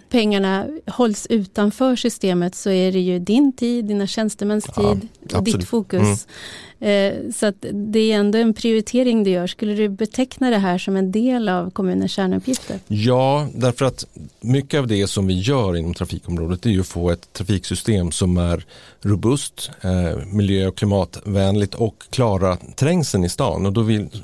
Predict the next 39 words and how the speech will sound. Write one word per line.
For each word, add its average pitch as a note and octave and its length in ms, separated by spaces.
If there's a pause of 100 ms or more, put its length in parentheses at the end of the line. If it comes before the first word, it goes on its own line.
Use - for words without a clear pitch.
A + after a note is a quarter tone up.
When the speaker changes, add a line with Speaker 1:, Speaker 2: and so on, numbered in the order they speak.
(160)
Speaker 2:
arbetar B2 540
vi A#2 100
hårt F#2 280
med F2+ 100
att F2+ 80
prioritera G2+ 580
gång-, F#2+ 380
cykel- - 420
och F2 80
kollektivtrafik F2+ 720
och F2 80
få E2+ 180
det D#2+ 80
att - 80
funka. F#2+ 400 (520)
Och - 180
då G#2 60
kan G#2 120
man G2+ 100
säga F2+ 160
att F2 80
folk, A2+ 300 (320)
många A#2+ 360
har G2 200
ju F2+ 80
sina E2 260
cyklar, B2 400
vanliga F#2+ 260
cyklar - 360
som F2+ 140
de E2 80
cyklar - 320
med. D#2+ 160
Vi F2+ 80
försöker G2 360
skapa - 1080 (480)
infrastrukturen F2 920
för B2 100
dem. B2 420